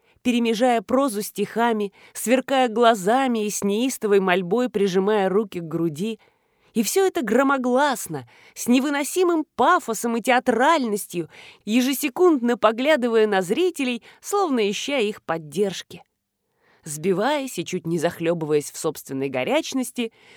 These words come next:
Ромала заверял её в вечной любви, умоляя простить все прошлые и будущие грехи, ведь они с Риммой просто созданы друг для друга.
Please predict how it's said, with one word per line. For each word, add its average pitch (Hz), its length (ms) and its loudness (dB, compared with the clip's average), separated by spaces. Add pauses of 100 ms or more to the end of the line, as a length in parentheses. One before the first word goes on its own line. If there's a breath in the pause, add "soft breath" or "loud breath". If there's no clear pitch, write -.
(120)
Ромала 320 480 2
заверял 240 460 0
её 220 180 -2
в 196 60 -4
вечной 196 480 -4
любви, 156 540 -6 (240 soft breath)
умоляя 190 420 2
простить 196 560 -4
все - 220 -2
прошлые 185 640 0
и 208 200 -4
будущие 233 760 -4
грехи, 180 520 -6 (440 soft breath)
ведь 170 200 -4
они 190 240 0
с - 140 -10
Риммой 196 380 -2
просто 175 400 -4
созданы 285 600 -2
друг 214 280 -2
для 175 180 -2
друга. 156 400 -6